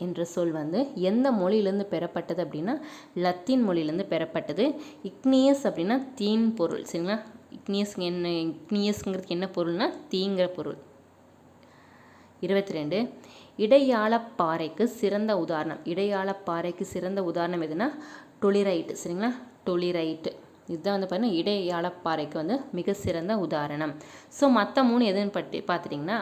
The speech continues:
அடியாளப்பாறை, சரிங்களா? ஊடுருவிய ப-, தீப்பாறைகள் வந்து ரெண்டு வகைப்படும். ஊடுருவிய தீப்பாறைகள் வந்து இரண்டு வகை,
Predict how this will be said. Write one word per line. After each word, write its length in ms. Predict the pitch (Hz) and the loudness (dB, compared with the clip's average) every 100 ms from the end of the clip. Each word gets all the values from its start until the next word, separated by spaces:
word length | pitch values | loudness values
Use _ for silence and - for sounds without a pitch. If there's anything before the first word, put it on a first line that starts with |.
| 175 | 0
அடியாளப்பாறை, 760 | 196 240 226 220 220 165 151 - - | 2 4 4 2 0 -2 -2 -6 -12
சரிங்களா? 300 | - 165 214 294 - - - - 202 | -10 -4 -2 -4 -10 -16 -18 -2 4
ஊடுருவிய 400 | 240 254 240 240 233 | 6 6 6 4 2
ப-, 140 | - 185 208 | -2 -2 -2
தீப்பாறைகள் 440 | 208 190 180 180 | 0 2 2 2
வந்து 140 | 175 220 | 0 0
ரெண்டு 200 | 175 180 | 0 0
வகைப்படும். 420 | 180 175 175 151 - | 0 -2 -4 -6 -4
ஊடுருவிய 400 | 185 196 185 196 190 | -2 0 0 0 -2
தீப்பாறைகள் 460 | 190 190 180 170 165 | -4 -2 -2 0 -2
வந்து 160 | 190 202 | 0 0
இரண்டு 240 | 175 170 160 | 0 0 0
வகை, 200 | 208 | 0